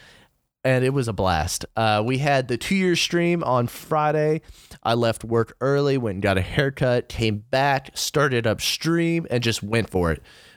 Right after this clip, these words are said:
Uh, we did just chatting for a while. We did some, we did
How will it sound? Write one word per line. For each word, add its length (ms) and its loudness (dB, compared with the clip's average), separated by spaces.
Uh, 280 2
we 140 0
did 180 0
just 280 0
chatting 440 0
for 140 -2
a 80 2
while. 500 2
We 140 -2
did 260 0
some, 500 0
we 140 0
did 340 0